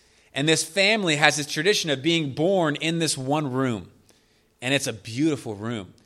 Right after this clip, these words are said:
And even the one recently was born in that room, uh, the descendant of that family. That's what you would think about for royalty, right? An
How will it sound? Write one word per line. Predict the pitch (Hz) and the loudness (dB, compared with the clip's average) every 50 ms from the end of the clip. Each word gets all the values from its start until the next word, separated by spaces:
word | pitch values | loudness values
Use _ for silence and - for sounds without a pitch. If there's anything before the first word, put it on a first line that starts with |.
| _ _ - | _ _ -8
And | - 131 | -4 0
even | 160 185 190 175 185 | 2 2 2 2 2
the | 170 160 | 2 2
one | 156 170 180 180 180 175 147 | 4 4 4 4 4 4 2
recently | 139 175 196 - - 147 131 127 | 0 0 0 0 -2 -2 -2 -2
was | 120 120 117 117 | -2 -2 -4 -6
born | 113 117 160 175 175 175 165 143 131 131 139 - - | -8 -8 -6 -4 -2 0 0 0 -2 -2 -4 -8 -8
in | 151 165 170 175 170 160 - - - - 120 | -6 -4 -4 -4 -4 -6 -8 -10 -12 -4 2
that | 135 143 139 139 143 | 2 4 2 2 -2
room, | 120 131 156 160 151 143 131 | -4 -4 -2 -2 0 -2 -2
uh, | 135 117 | -4 -4
the | 120 120 | -6 -6
descendant | 117 120 - - - 165 165 156 135 123 107 | -6 -6 -6 -6 -6 -6 -6 -6 -6 -6 -6
of | 117 113 110 | -8 -8 -8
that | 131 131 123 - | -8 -10 -10 -12
family. | - - 131 131 135 127 110 92 80 80 _ _ _ _ _ _ _ _ _ _ _ _ _ _ _ _ _ | -12 -10 -8 -8 -8 -8 -10 -12 -14 -18 _ _ _ _ _ _ _ _ _ _ _ _ _ _ _ _ _
That's | - 127 165 196 - | -2 -2 0 0 0
what | 208 180 - - | -2 -2 -2 0
you | 175 147 | 0 0
would | 135 135 | 0 0
think | 165 180 175 - | -2 -4 -2 0
about | 151 127 123 117 117 | 2 2 4 2 2
for | - - 120 | -2 -4 -2
royalty, | 113 120 143 165 170 156 165 - 120 110 | 2 4 4 4 4 4 2 -2 -2 2
right? | 107 113 127 175 180 - - - _ _ _ _ _ _ _ _ _ _ _ - | 4 4 4 4 2 -2 -12 -20 _ _ _ _ _ _ _ _ _ _ _ -10
An | 127 131 | -10 -8